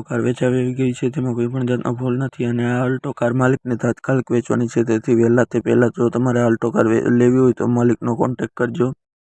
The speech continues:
આ Alto કારના મોડલની વાત કરીએ તો મોડલ બે હજાર બારનું છે અને તે પેટ્રોલ પ્લસ સી એન જીમાં ચાલે છે, તેમાં કોઈ પણ જાતનો ભૂલ નથી અને આ Alto કાર તમને બીજા ઓનરમાં જોવા મળી જશે. આ Alto કારની વધુ વિગત જાણવા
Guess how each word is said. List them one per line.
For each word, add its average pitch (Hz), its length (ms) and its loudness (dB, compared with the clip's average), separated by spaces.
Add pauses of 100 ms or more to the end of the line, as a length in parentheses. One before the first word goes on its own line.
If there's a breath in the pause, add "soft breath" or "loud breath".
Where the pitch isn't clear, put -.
(420)
આ 131 140 2
Alto 127 340 -2
કારના 123 400 -2
મોડલની 127 480 -2
વાત 120 100 -4
કરીએ 120 200 -4
તો 120 100 0
મોડલ 123 300 0
બે 123 180 0
હજાર 123 160 0
બારનું 120 400 -4
છે - 140 -4
અને 120 260 -2
તે - 120 -4
પેટ્રોલ 120 420 -2
પ્લસ 123 320 -2
સી 123 120 0
એન 123 140 -2
જીમાં 127 260 -2
ચાલે 120 320 0
છે, - 160 -10
તેમાં 127 260 -2
કોઈ 120 180 -2
પણ 123 180 0
જાતનો 123 240 0
ભૂલ 120 240 -2
નથી 123 320 -4
અને 117 140 -2
આ 123 200 4 (380)
Alto 127 300 -2
કાર 123 200 0
તમને 123 300 -4
બીજા 123 360 -2
ઓનરમાં 127 360 -2
જોવા 123 240 -2
મળી 127 260 -4
જશે. 135 260 -6 (640)
આ 135 160 4
Alto 131 360 0
કારની 131 400 0
વધુ 127 220 0
વિગત 123 360 2
જાણવા 123 340 2